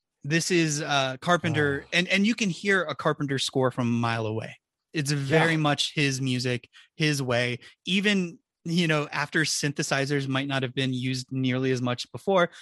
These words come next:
Speaker 1: ten years later, he's still doing it, you know, twenty, thirty years later, even. So what is it, do you think, about Carpenter, his music, his scores, that makes them so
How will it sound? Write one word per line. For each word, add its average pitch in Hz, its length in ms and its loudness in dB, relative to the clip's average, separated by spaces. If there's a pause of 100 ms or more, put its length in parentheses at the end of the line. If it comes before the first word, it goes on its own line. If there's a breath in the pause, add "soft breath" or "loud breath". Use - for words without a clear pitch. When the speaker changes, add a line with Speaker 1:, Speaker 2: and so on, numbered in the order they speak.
(320 loud breath)
Speaker 1:
ten 180 200 0
years 156 200 2
later, 151 220 2
he's 139 200 -4
still 127 200 -4
doing 175 280 2
it, 180 140 0 (240)
you 143 120 0
know, 143 40 2
twenty, 139 340 -2
thirty 147 240 0
years 120 200 0
later, 113 220 -2
even. 117 280 -6 (800)
So 143 340 2 (420 loud breath)
what 170 360 2
is 170 220 2
it, 131 160 -4
do 135 100 -10
you 135 80 -4
think, 127 180 -2
about 120 240 0
Carpenter, 117 640 -2 (380)
his 135 220 0
music, 127 400 2
his 120 100 -2
scores, 107 560 -2 (380 loud breath)
that 127 120 0
makes 123 240 -2
them 120 120 -2
so 110 380 -4